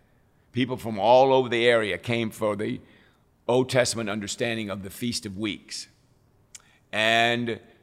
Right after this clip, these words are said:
there were many people in Jerusalem, and all of these folks, or many of these folks, I should say,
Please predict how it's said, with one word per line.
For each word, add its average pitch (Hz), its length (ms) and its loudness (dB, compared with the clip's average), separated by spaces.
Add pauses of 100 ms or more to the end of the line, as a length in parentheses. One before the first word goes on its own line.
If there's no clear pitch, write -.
(120)
there 107 200 -4
were 107 160 -2
many 123 240 -2
people 131 300 -2
in 120 80 -4
Jerusalem, 107 600 -4 (260)
and 92 140 -10
all 120 320 0
of 117 160 -6
these 120 320 -6 (180)
folks, 131 520 0
or 98 40 -8
many 127 260 -4
of 127 40 -6
these 117 160 -6
folks, 101 260 -8
I 92 40 -8
should 85 200 -12
say, 92 280 -8